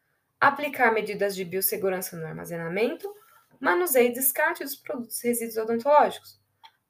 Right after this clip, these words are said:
Processar filme radiográfico, selecionar madeiras, preparar modelos em gesso, manipular materiais de uso odontológico e exercer outras atribuições de, de sua responsabilidade.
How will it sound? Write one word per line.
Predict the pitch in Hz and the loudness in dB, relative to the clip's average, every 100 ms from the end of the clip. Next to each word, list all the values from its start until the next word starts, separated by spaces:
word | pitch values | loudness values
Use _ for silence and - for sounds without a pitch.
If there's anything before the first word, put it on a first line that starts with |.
| - | -2
Processar | 220 214 - 185 | 0 2 0 -6
filme | 175 180 180 | -8 -12 -14
radiográfico, | 208 214 262 302 294 - _ _ _ - | -6 -2 2 2 2 -2 _ _ _ -12
selecionar | 208 214 208 190 | -4 -2 -2 -2
madeiras, | 202 240 285 277 269 - | 0 4 4 4 -2 -4
preparar | 185 180 202 190 | -6 -2 0 0
modelos | 180 175 185 202 | -2 -6 -8 -6
em | 262 | -2
gesso, | 277 277 - _ _ _ _ | 0 0 -4 _ _ _ _
manipular | 240 262 262 - 220 185 175 | 4 6 4 0 2 4 2
materiais | 175 - 208 185 185 | 0 -4 0 0 0
de | 190 | -6
uso | 180 180 | -6 -4
odontológico | 202 214 269 285 233 233 - - - - - - _ - | -2 4 6 8 6 4 -6 -20 -20 -20 -20 -20 _ -2
e | |
exercer | 370 359 359 - 262 | 0 0 2 4 4
outras | 247 254 240 | 2 0 -2
atribuições | 247 240 233 247 202 196 | -2 -4 -6 -6 -6 -8
de, | 185 202 208 | -8 -12 -12
de | 170 208 | -10 -8
sua | - | -6
responsabilidade. | 185 180 190 190 185 214 240 - - - | -8 -10 -4 -4 -2 0 0 -2 -12 -20